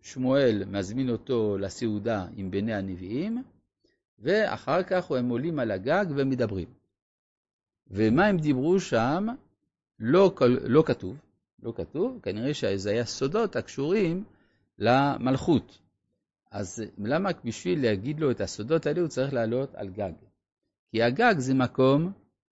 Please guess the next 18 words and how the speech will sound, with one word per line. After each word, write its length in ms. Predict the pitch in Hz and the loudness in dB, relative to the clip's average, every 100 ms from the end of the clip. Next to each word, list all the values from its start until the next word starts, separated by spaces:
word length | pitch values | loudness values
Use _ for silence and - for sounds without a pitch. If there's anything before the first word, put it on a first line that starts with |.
| 98 | 0
גבוה. 460 | 117 104 107 95 - _ _ _ _ _ _ _ _ _ - | 2 4 4 2 0 _ _ _ _ _ _ _ _ _ -12
כן, 200 | 101 104 | -10 -8
זה 140 | 104 | -10
מקום 280 | 98 139 127 | -6 -4 -2
גבוה, 460 | 98 95 147 226 190 | -2 -2 -2 -2 -4
כלומר 240 | 147 139 | -4 -4
כדי 380 | 120 123 143 143 | -2 -4 0 0
להבין 560 | 120 110 104 156 120 90 - _ _ _ _ _ - | 0 0 0 0 0 -2 -10 _ _ _ _ _ -4
את 220 | 98 139 | -2 -2
ענייני 640 | 104 101 101 104 143 117 98 | -2 -2 0 2 2 2 0
המלוכה 720 | - 95 92 101 107 98 156 143 | -4 -6 -4 -2 -2 0 2 2
בישראל 600 | 139 156 151 202 240 180 | 2 -2 -2 -2 0 0
צריך 440 | - 156 190 - | 0 0 -2 -2
לראות 300 | 147 165 175 | 0 0 2
את 80 | 160 | 0
הדברים 480 | 139 135 156 180 - - 107 | 2 4 4 4 -2 -10 -4
ממקום 680 | 147 135 117 - 123 135 147 - _ _ _ - | -2 0 2 8 8 8 2 -8 _ _ _ -2
גבוה. 580 | 101 117 104 131 107 | 8 8 10 10 8